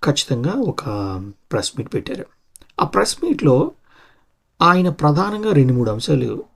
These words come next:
ప్రస్తావించారు. మొదటి అంశం ఏంటంటే, ఆ వ్యవసాయ క్షేత్రం పని వాళ్ళ కోసం కట్టింది. అంటే, ఆ బిల్డింగ్ మీరు ఏదైతే చూస్తున్నారో, ఆ బిల్డింగ్ కేవలం పని వాళ్ళ కోసం కట్టింది.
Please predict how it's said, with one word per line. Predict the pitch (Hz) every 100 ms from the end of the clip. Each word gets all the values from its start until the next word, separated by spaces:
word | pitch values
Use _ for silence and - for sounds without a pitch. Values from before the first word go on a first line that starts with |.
| _
ప్రస్తావించారు. | - - 302 - - - - _ _ _ _ - -
మొదటి | 135 127 196 220
అంశం | 170 151 156 143 -
ఏంటంటే, | 127 110 95 135 180 - _ _ - - _ _ _ _ -
ఆ | 143 151 156 - - _ _ _ _ _
వ్యవసాయ | 135 135 175 180 196 160
క్షేత్రం | - 143 - 175 185 -
పని | 117 139
వాళ్ళ | 147 123 113
కోసం | - - 170
కట్టింది. | 147 95 - 92 - _ _ _ _ _ _ - _ _ _
అంటే, | 135 156 135 131 -
ఆ | 123
బిల్డింగ్ | 110 131 156 147
మీరు | 131 117
ఏదైతే | 120 127 131
చూస్తున్నారో, | 135 120 123 - 107 90 95 370 - _ _ - _ -
ఆ | 117
బిల్డింగ్ | 117 151 190 208 -
కేవలం | 135 131 151 185
పని | - 113 117
వాళ్ళ | 117 113
కోసం | 104 - -
కట్టింది. | 143 139 - -